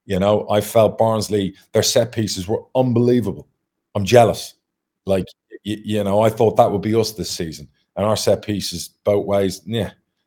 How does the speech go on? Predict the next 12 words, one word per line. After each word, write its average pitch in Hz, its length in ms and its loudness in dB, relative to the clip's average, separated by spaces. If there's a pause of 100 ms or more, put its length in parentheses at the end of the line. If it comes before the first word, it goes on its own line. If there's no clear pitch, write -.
But 92 160 -4
Barnsley 120 400 6
set, 117 320 0
they, 120 120 0
they 120 260 -4
could 156 160 -4
have 123 60 -4
scored 117 220 0
from 110 120 -4
every 92 140 -4
set 127 200 2
play. - 180 -6